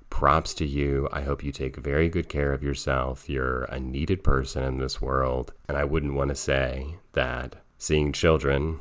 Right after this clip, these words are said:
necessarily means we would struggle more with vicarious traumatization, but I do think that that play space that we get into with kids provides opportunities to take on that stuff 'cause we're a participant in the drama of their lives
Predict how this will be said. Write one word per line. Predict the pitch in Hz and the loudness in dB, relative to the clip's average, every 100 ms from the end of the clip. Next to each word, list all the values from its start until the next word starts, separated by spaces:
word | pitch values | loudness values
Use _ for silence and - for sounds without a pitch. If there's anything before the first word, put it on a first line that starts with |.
| - | -2
necessarily | 78 73 76 - 78 76 73 | 0 2 2 4 4 4 2
means | 71 71 | 2 0
we | 78 | 0
would | 71 69 | 0 0
struggle | - 71 69 | 0 2 2
more | 78 87 67 | 2 2 2
with | 67 - | -2 -4
vicarious | 64 - 64 64 - | -6 -4 -4 -4 -4
traumatization, | - 64 64 - 65 67 65 71 - | -2 -2 -4 -6 -4 -6 -4 -4 2
but | 78 | 2
I | 73 | 4
do | - 101 | 2 2
think | 90 82 | 2 2
that | 73 67 | 0 -4
that | 67 - | 0 4
play | 78 71 | 4 4
space | - - 76 69 - | -2 2 2 2 -2
that | 64 | -2
we | 71 | -4
get | 69 71 | -2 0
into | 71 67 - 67 | 0 -2 -4 0
with | 80 78 - | 2 2 0
kids | - 82 71 67 - - | 0 2 2 0 -6 -2
provides | - 73 71 80 76 | 0 4 4 4 4
opportunities | 71 73 69 - - 85 87 101 101 - - | 2 2 0 -2 2 2 4 0 -2 -6 -10
to | - | -10
take | - - 80 - | -6 -2 -2 0
on | 71 78 92 80 - - | 0 2 0 -4 -10 2
that | 76 85 | 4 4
stuff | - - 82 110 | 0 2 2 4
'cause | - 73 | 2 4
we're | 85 82 | 6 6
a | |
participant | 78 - - - - 104 - 123 131 135 135 | 8 6 6 -6 0 2 2 6 6 6 2
in | 92 85 73 67 | -2 0 0 0
the | 71 | -2
drama | 65 69 73 71 90 107 117 107 | -2 -2 2 4 4 4 2 0
of | - 76 71 | 0 0 0
their | 67 67 | 0 0
lives | 67 71 80 104 120 113 | 0 2 4 4 0 -4